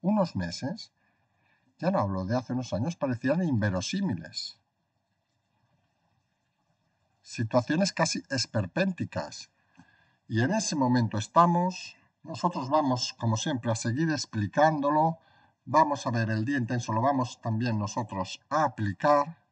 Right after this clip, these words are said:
y vamos a ver en las próximas horas nuevas novedades, nuevos temas que sinceramente nos llevan a esa dinámica que, aunque en un momento, vamos a decirlo así con claridad, creemos que es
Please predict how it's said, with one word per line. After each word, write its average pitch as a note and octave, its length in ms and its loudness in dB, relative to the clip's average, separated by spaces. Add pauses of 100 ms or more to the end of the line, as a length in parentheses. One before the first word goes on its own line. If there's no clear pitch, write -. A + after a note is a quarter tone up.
y A#2 160 -2
vamos C3 520 2 (720)
a C3 100 4
ver F3 140 8
en A#2+ 100 2
las A#2+ 140 2
próximas C3+ 440 -2
horas G#2 280 -2
nuevas C#3 460 2
novedades, B2 720 0
nuevos D3 340 2
temas B2+ 540 -2 (920)
que A#2 120 -6
sinceramente A#2+ 720 0 (880)
nos C3 260 0
llevan C#3 300 2
a C3+ 60 4
esa C#3 180 0
dinámica B2+ 680 0
que, G2+ 360 -4 (360)
aunque A2+ 320 -2
en A2+ 120 2
un F#2 1000 -4
momento, D3 560 4
vamos D3+ 280 4
a - 40 0
decirlo A#2 220 -2
así A2+ 140 -4
con G#2+ 180 -2
claridad, A#2 480 -2
creemos C3+ 540 0
que C3+ 260 -2
es E3 180 -4